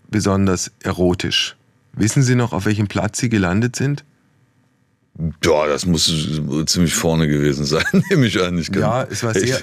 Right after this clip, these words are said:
Speaker 1: es, es war sehr weit vorne. Es
Speaker 2: Ja.
Speaker 1: war Platz einhundertacht.
Speaker 2: Das ist, glaub ich, relativ viel. Wie viele Männer haben wir denn bei uns?
Speaker 1: <laughs> Ha,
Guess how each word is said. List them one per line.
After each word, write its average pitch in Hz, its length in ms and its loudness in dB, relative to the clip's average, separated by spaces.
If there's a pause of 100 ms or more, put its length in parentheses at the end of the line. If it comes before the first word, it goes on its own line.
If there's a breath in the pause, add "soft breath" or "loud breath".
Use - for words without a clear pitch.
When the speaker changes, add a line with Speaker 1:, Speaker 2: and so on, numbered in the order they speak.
(140)
Speaker 1:
es, 117 200 -6
es 113 240 -4
war 110 120 0
sehr 123 260 0
weit 151 200 -2
vorne. 139 260 -2
Es 90 100 0
Speaker 2:
Ja. 78 120 2
Speaker 1:
war 76 80 -2
Platz 120 360 -2
einhundertacht. 110 1300 -2 (320)
Speaker 2:
Das 92 180 0
ist, 101 140 2
glaub 135 200 2
ich, 85 80 2
relativ 92 420 0
viel. 233 320 2
Wie 92 100 2
viele 101 200 4
Männer 131 240 2
haben 269 120 -2
wir 120 120 0
denn 90 180 0
bei 98 80 2
uns? 90 480 2
Speaker 1:
<laughs> - 40 -12 (460 loud breath)
Ha, 90 120 -2